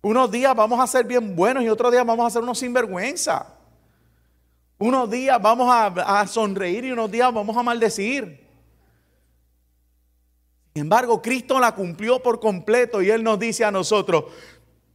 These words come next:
"Yo, ¿qué? Yo he venido a deshacer las obras del diablo." Y uno dice, "¿Pero por qué viniste? ¿Cómo fue que tú lo hiciste?"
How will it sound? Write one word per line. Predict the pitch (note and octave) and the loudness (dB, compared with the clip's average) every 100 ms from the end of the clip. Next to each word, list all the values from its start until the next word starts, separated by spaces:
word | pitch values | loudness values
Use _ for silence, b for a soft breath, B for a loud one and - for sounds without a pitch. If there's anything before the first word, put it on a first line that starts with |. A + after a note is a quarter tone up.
| _ | _
"Yo, | B2+ E3+ A#3 C4 A#3+ | 0 4 4 4 -2
¿qué? | - G#3+ E3 - - - | 2 2 2 -4 -20 0
Yo | G3+ | 4
he | B3+ | 4
venido | B3 A#3 B3+ C#4 C#4 | 4 0 0 -2 0
a | B3 | 0
deshacer | G#3+ F#3+ G3+ F#3+ B3 B3+ | 0 0 -2 0 0 2
las | A#3 A3 A#3+ | 2 2 2
obras | A#3+ A#3 | 2 2
del | A3 A3 | 0 0
diablo." | A#3 G#3+ | 0 0
Y | G#3 | -4
uno | A3 | -6
dice, | A3+ A3 | -2 -2
"¿Pero | G#3+ G#3+ | 0 -2
por | A3 G#3 | -2 0
qué | B3+ | 0
viniste? | C4 B3+ - A#3 A3 | 0 -6 -2 -2 0
¿Cómo | C4 C4+ | -4 0
fue | C4 B3 | 0 0
que | A#3+ | -2
tú | B3 | -2
lo | A#3+ | -2
hiciste?" | B3+ F#3+ F3+ | -4 -2 -4